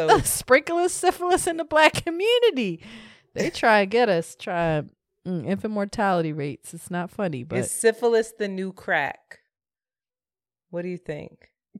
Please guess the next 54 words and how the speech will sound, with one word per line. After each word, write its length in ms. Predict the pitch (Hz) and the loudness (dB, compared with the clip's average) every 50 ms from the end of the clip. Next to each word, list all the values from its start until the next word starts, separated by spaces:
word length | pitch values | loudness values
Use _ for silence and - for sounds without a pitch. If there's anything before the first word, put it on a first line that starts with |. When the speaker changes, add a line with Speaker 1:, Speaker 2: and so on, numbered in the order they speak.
| - _ | -12 _
Speaker 2:
<laughs> 320 | - - - - - 233 - | 2 6 6 6 6 4 -2
Speaker 1:
We 80 | 170 | -6
gotta 180 | 156 160 151 143 | -4 -4 -4 -4
work 80 | 139 175 | -4 -6
Speaker 2:
I 60 | 190 | -8
like 240 | 208 202 190 175 135 | -6 -4 -6 -6 -6
Speaker 1:
on 60 | 139 | -8
that. 60 | 139 | -8
Speaker 2:
sprinkling 400 | - 156 156 160 - 156 156 156 | -8 -8 -8 -8 -10 -10 -8 -8
syphilis 560 | 147 - - 151 - _ - 117 135 143 - | -8 -8 -10 -10 -10 _ -10 -10 -10 -10 -10
in 120 | - 127 127 | -12 -12 -12
the 100 | 175 151 | -12 -10
black 240 | - 107 113 127 - | -10 -10 -10 -10 -10
community. 680 | - 165 151 131 165 185 175 165 143 - 185 196 - - - | -10 -10 -4 -2 0 2 2 2 0 2 0 0 0 -2 -6
<laughs> 1300 | - - - - _ - - - - _ - _ _ _ _ _ _ _ _ _ - - - - - - | -12 -12 -16 -20 _ -20 -20 -20 -20 _ -20 _ _ _ _ _ _ _ _ _ -16 -14 -14 -12 -12 -8
They 120 | - 196 | -8 -8
putting 260 | 202 - 269 208 185 196 | -2 0 0 0 0 -4
it 100 | 185 175 | -4 -4
in 60 | 185 | -4
Speaker 1:
Jesus 60 | 185 | -4
Speaker 2:
the 60 | 175 | -4
Speaker 1:
Christ. 100 | 165 - | -4 -6
Speaker 2:
chicken. 260 | - 294 - - 135 - - - _ - _ _ _ _ _ _ | -8 -6 -4 -6 -6 -6 -8 -16 _ -20 _ _ _ _ _ _
Speaker 1:
I 120 | - 214 | 4 6
gotta 120 | 254 269 262 | 8 8 8
Speaker 2:
That's 100 | 403 339 | 6 8
Speaker 1:
be 40 | 359 | 6
Speaker 2:
how 140 | 262 233 220 | 6 6 6
they 60 | - | 6
Speaker 1:
honest, 120 | - 208 214 | 2 0 -2
Speaker 2:
get 120 | 311 311 | 0 4
Speaker 1:
I 140 | 185 202 214 | 4 4 4
Speaker 2:
it. 140 | 208 - - | 4 0 -4
Speaker 1:
can't, 280 | - 240 220 202 - - _ _ _ _ _ _ _ _ - | -2 0 0 0 -2 -4 _ _ _ _ _ _ _ _ 0
I 80 | 220 208 | 0 2
can't 300 | 185 - - 277 240 214 | 2 0 2 2 2 0
smell 280 | - - - 196 175 175 | 0 -4 -4 -4 -4 -4
syphilis. 720 | 175 - - 180 175 _ 160 151 147 151 151 - - _ _ _ _ _ _ _ _ _ _ _ - | -6 -6 -8 -10 -8 _ -8 -8 -8 -8 -10 -12 -20 _ _ _ _ _ _ _ _ _ _ _ -16
Speaker 2:
Nobody 420 | 196 185 180 180 202 214 226 226 | -12 -10 -8 -8 -4 -2 0 0
Speaker 1:
Can 80 | 208 220 | 0 0
you? 100 | 233 254 | -2 -2
Speaker 2:
can. 280 | 254 170 151 143 143 - | -2 -4 -4 -6 -8 -10
Absolutely 460 | - 180 - - - 208 202 202 202 | -10 -12 -12 -12 -12 -12 -10 -8 -8
not. 220 | 202 202 190 170 | -6 -6 -6 -6
If 60 | - | -4
my 80 | 214 220 | -4 -2
life 260 | 220 220 208 214 - | 0 0 0 0 -2
depended 400 | - 208 196 - 226 202 185 170 | -6 -10 -8 -6 -6 -6 -4 -6
on 140 | 160 151 147 | -6 -6 -6
it, 80 | 143 147 | -8 -10
I 80 | 151 | -12
couldn't 320 | 151 - - - 123 139 - | -12 -12 -12 -12 -12 -14 -14
spell 180 | - 156 156 | -12 -12 -12
syphilis. 460 | 147 - - 156 - _ - 160 - | -12 -12 -14 -16 -16 _ -16 -18 -18